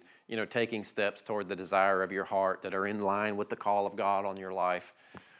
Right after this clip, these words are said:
and, and moving beyond your current circumstances in some areas. And it's interesting that some people, every time I do the course, some people go through an identity crisis. Because when you start thinking about doing something beyond your current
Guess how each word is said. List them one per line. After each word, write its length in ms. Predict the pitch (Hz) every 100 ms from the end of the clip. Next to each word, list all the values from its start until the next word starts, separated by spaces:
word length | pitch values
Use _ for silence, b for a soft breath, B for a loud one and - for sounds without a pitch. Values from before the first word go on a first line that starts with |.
| B B B B B B -
and, 240 | 127 123
and 200 | 123 113
moving 380 | 120 147 135 127
beyond 420 | 117 123 123 123
your 120 | 117 110
current 340 | 127 123 123
circumstances 720 | - 120 117 - 110 107 101
in 60 | 107
some 220 | - 110
areas. 440 | 107 107 104 104 101
And 120 | 101
it's 160 | 104
interesting 580 | - 185 202 135 127 117
that 120 | 107
some 220 | - 127 120
people, 400 | 147 156 110 113
every 220 | 117 151
time 300 | 139 170 151
I 80 | 135
do 140 | 127 135
the 100 | 127
course, 360 | 156 147 117
some 300 | - 127 135
people 260 | 160 160 135
go 220 | 120 117
through 160 | 113 107
an 80 |
identity 420 | 107 110 165 113 80
crisis. 640 | 67 62 - - - - _ _ _ _ b b b
Because 240 | 101 117 107
when 120 | 117
you 80 | 147
start 260 | 165 147
thinking 400 | - 233 247 190
about 240 | 147 139 123
doing 260 | 147 147
something 400 | 135 151 139 127
beyond 460 | 113 113 143 160 135
your 160 | 131
current 440 | 127 - 156 139